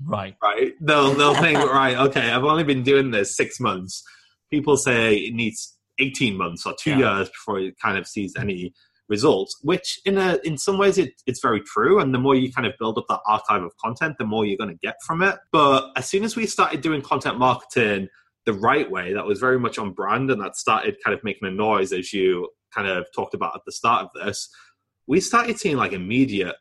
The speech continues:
Speaker 2: benefits. Like, we immediately started getting on people's radar, and the people who were ready to buy at that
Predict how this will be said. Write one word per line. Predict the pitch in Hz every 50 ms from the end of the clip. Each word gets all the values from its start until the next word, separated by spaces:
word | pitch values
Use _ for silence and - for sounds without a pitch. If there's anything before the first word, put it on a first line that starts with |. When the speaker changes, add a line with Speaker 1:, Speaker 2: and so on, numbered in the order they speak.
| _ _
Speaker 2:
benefits. | 113 113 117 101 - - - - - - -
Like, | 110 101 101 104
we | 127 135
immediately | 127 120 131 143 143 143 160 151 135 131
started | 127 - - 127 - - - -
getting | 104 - 98
on | 95
people's | - - 92 - 101 90 -
radar, | - 104 107 113 113 101 85 80 90 92 92 - - - _ _ _ _ _
and | 120 120
the | 113
people | - - 151 165 170 170 156
who | 143 151
were | 139 123 110
ready | 107 117 117 120 113 101 - _ -
to | - 87 - _
buy | 90 87 92 107 127 139 147 151 143 139 135 113
at | 104 - _ _ _
that | - 117 -